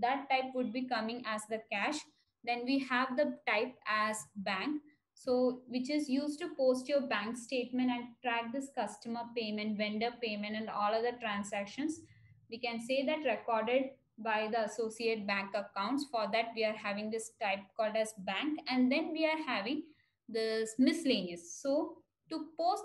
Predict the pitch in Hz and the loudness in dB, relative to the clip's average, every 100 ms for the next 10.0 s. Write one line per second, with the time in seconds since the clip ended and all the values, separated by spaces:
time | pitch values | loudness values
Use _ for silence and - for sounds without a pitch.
0 | 277 349 247 254 - 262 269 294 294 220 | -2 4 4 4 2 -2 0 0 0 -4
1 | 208 - 190 - 202 196 226 240 254 - | -4 -6 -10 -6 -2 -2 0 -2 -2 -6
2 | - _ _ _ _ _ _ _ _ _ | -20 _ _ _ _ _ _ _ _ _
3 | 214 277 294 254 262 262 330 370 339 202 | -4 0 0 2 0 2 0 -2 -2 4
4 | 226 233 233 269 285 302 247 254 302 302 | 6 6 4 -2 2 4 6 6 4 0
5 | - - 247 233 240 254 277 320 294 240 | -2 4 6 6 4 4 6 6 8 8
6 | 214 220 254 262 302 - 254 254 240 220 | 8 6 6 6 4 2 0 0 0 0
7 | 294 330 - - - 240 - 220 214 240 | 0 0 -6 -16 -4 -2 0 2 6 6
8 | 254 214 196 196 196 - - 233 220 240 | 6 4 0 -2 -2 -6 -4 -6 0 2
9 | 233 254 262 233 226 226 208 208 330 | 4 2 2 4 2 2 0 2 0